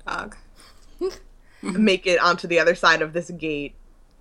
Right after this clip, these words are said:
Speaker 2: into this path into the woods that's protected by fences, and decide that they're gonna go and try and find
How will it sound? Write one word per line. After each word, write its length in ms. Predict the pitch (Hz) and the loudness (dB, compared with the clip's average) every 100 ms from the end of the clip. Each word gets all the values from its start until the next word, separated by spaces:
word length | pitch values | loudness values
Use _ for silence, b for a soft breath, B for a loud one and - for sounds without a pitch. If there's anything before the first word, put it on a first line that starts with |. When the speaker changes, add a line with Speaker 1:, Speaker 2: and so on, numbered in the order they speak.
| - | -2
Speaker 2:
into 260 | 185 170 165 | -2 -2 -6
this 160 | 160 - | -6 -2
path 420 | 156 147 151 156 | 2 4 2 -4
into 220 | 151 160 | -8 -10
the 100 | 151 | -10
woods 480 | 143 139 131 - - | -4 -2 -4 -10 -8
that's 320 | 143 135 - | -6 -6 -12
protected 500 | - - - 143 151 | -18 -16 -10 -8 -4
by 120 | 143 131 | -4 -2
fences, 580 | 143 123 139 143 127 - | -4 -6 -6 -6 -8 -10
and 180 | 156 | -8
decide 420 | 147 - 147 135 139 | -10 0 2 2 -2
that 120 | 127 | -4
they're 160 | 143 135 | -4 -2
gonna 220 | 143 135 | -4 -6
go 400 | 147 143 135 127 | -2 0 0 0
and 240 | 123 117 - b b b b b - | -4 -8 -14 b b b b b -14
try 340 | - 208 170 151 | -2 4 6 6
and 200 | 151 - | 2 2
find 800 | 151 143 147 143 139 156 - | 2 2 -2 -6 -8 -12 -14